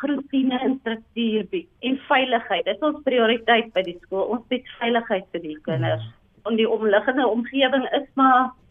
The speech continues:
Speaker 1: elemente, so ons probeer die kinders so veilig as moontlik, genoeg struktuur. En die onderwysers is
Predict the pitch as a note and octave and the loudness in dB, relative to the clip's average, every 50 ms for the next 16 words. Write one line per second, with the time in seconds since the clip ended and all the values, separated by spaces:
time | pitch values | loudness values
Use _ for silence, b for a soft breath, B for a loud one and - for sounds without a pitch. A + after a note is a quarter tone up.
0 | _ - A3 A3 A#3 G#3+ G#3+ G3 D3 E3+ F3 F#3 - - D4 F4 F4+ F4 - B3+ | _ -2 2 2 2 2 2 0 -2 -4 -6 -6 -2 2 2 2 2 0 0 0
1 | A#3 A#3 A#3 - C4+ C4 - - G3+ G3 A3+ A#3+ - - C4 B3+ A#3+ A#3+ A#3+ - | 0 0 0 -2 -4 -4 -4 -2 -2 -2 -2 -2 -4 -4 -4 -4 -4 -4 -6 -8
2 | A#3+ A#3 - - A3+ A#3 A3+ A#3 A#3 A#3 G#3+ G#3 G#3 - F#3+ F3+ F#3 F#3+ F#3 G3+ | -10 -8 -2 0 2 4 4 2 2 0 -2 -4 -4 -6 -8 -8 -8 -6 -2 0
3 | G#3 G3+ G#3 - b b b b b - A#3 A3+ A3+ A#3+ A#3 - - - B3 B3 | 0 0 -2 -4 b b b b b 0 2 4 4 2 2 0 0 0 0 0
4 | A#3+ - - _ - G#3+ G#3 G3+ G3 G#3 G3+ G#3+ G#3+ A3 _ _ _ _ - - | 0 -4 -8 _ -4 -4 -2 0 0 0 0 -2 -4 -12 _ _ _ _ -16 -16
5 | C3+ - - - C#4 D4 E4+ G4 - D#4 E4+ F#4 G4 F4 A3+ - A3 G3+ C4+ - | -16 -6 -2 0 2 4 4 4 4 4 4 4 4 4 4 2 2 2 2 0
6 | - G#4+ G#4 G#4 G4+ C#4+ - F#4 - | 0 2 2 2 2 0 0 0 -2